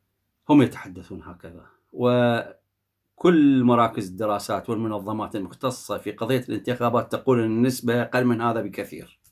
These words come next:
عمومًا، النسبة ال-، ال-، ال-،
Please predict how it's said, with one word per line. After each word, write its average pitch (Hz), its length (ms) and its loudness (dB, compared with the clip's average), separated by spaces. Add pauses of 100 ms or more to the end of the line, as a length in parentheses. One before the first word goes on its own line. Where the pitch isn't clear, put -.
(120)
عمومًا، 143 380 4 (3750)
النسبة 143 580 6
ال-، 131 340 4 (280)
ال-، 113 480 -2 (260)
ال-، 101 720 -10